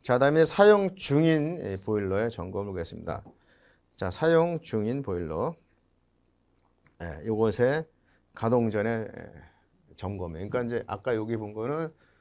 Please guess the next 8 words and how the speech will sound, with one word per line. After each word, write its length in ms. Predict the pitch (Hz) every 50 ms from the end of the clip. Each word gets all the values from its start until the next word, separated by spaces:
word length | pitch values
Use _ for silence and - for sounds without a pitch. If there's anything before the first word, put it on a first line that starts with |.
| _ _ _ -
새로 460 | - - 208 214 214 208 196 190 196
우리 400 | 190 - 127 123 127 127 120 120
이제 380 | 110 104 110 107 104 98 95 - - - - 139
회사 200 | 160 143 143 131 127 - _ _
새로, 440 | - - 170 147 143 127 127 -
새로 380 | - - - - - - 175 170
설치한 600 | 160 - 190 175 175 - 156 135 120 135 - -
보일러, 380 | - 107 95 95 92 90 95